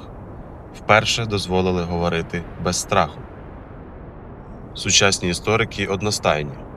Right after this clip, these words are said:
Базар — це символ кінця збройної боротьби У Н Р на території України. Саме тут фактично поставили крапку в надії відновити державність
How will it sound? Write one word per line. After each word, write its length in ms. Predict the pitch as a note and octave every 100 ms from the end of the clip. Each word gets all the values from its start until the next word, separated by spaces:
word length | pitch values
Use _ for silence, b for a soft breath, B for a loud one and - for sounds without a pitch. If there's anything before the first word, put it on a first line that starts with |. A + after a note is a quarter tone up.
| - - -
Базар — 360 | G2 G#2+ C3+ - -
це 160 | -
символ 560 | - - A2 G2 F2+ F2
кінця 560 | - F2+ - G#2 G#2+ - - - F#2+
збройної 520 | F2+ F#2+ G2 F#2 F2
боротьби 480 | F2 E2+ E2 F2 F#2
У 240 | F2+ E2+
Н 140 | E2
Р 200 | F2 F#2+ - B B -
на 140 | G2
території 640 | F2 F2 E2+ F2+ F2 E2+ E2
України. 640 | E2+ - F2 E2+ D2+ D2 - - - -
Саме 320 | - F#2 F2+
тут 220 | F2 A#2
фактично 720 | - F2 - G2 - F#2 E2+ - - - - -
поставили 560 | F#2 F2+ - F#2 F2+ E2+
крапку 520 | D#2 F2+ F2+ - -
в 60 | E2
надії 460 | D#2+ D2+ F#2 F#2
відновити 500 | D2+ D2+ E2 F2+ F2+
державність 800 | D#2+ E2+ E2+ F2+ E2+ D#2+ C#2+ -